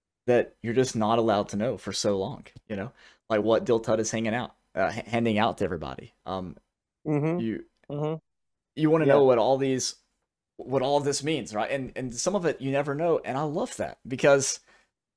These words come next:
Speaker 1: again, it's just part of the reality of life. Like, this isn't a book that just tells you all the secrets about everything. It, it, you're, you're literally just playing this character, <laughs> you know? You don't,
Speaker 2: Yes.
Speaker 1: you don't get all the privileged information.
Speaker 2: Oh, that's so well said.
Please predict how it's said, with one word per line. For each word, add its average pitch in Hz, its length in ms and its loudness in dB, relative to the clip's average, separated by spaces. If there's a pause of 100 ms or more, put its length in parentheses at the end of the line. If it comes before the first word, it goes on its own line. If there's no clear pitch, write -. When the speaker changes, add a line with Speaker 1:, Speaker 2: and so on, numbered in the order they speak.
(180)
Speaker 1:
again, 143 280 2
it's 98 100 -6
just 127 200 -2
part 127 180 2
of 131 80 -2
the 120 80 -4
reality 110 460 -2
of 104 120 -6
life. - 320 -10
Like, 95 160 -10
this 127 180 -8
isn't 135 220 -8
a 113 60 -4
book 127 260 -4
that 95 100 -6
just 104 260 -8
tells 123 320 -4
you 113 120 -4
all 107 100 -2
the 107 100 -6
secrets - 400 -8
about 90 200 -8
everything. 90 360 -8
It, - 180 -6 (480)
it, 87 240 -14
you're, 127 160 -2 (100)
you're 123 240 -2
literally 135 320 0
just 120 200 -8
playing 131 280 -2
this 127 140 -4
character, - 460 -6 (120)
<laughs> - 120 -20
you 135 140 -4
know? 135 180 -4 (680)
You - 80 2
don't, 117 160 6
Speaker 2:
Yes. - 120 -16
Speaker 1:
you 135 160 -4
don't 135 140 -4
get 135 120 2
all 170 100 2
the 120 60 -2
privileged 98 420 -6
information. 87 420 -4
Speaker 2:
Oh, 127 460 2
that's 120 220 -10
so 117 160 -6
well 107 240 -6
said. - 280 -14